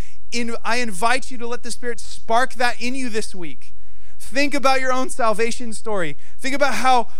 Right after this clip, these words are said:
far removed you were of God. Think about where you would be right now if you didn't have God. You'd have nothing. I would have nothing.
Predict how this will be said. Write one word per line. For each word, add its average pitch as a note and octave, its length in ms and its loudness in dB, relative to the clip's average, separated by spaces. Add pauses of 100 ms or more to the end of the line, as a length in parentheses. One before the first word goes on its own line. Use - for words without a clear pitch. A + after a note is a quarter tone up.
(100)
far C4 560 2
removed B3 480 -2
you A3+ 80 -2
were A#3 180 0
of A3+ 140 0
God. B3 240 0
Think C4 180 0
about C4+ 240 0
where C4 140 -2
you B3+ 160 0
would A#3+ 240 0
be B3+ 220 0
right C4 200 0
now A3 200 0
if - 120 -2
you G#3 120 0
didn't B3 260 -2
have B3 240 -2
God. A#3 340 0
You'd A3+ 120 -2
have B3 240 0
nothing. G#3+ 600 0 (320)
I B3 220 0
would C4+ 160 0
have G#3 260 0
nothing. E3 580 0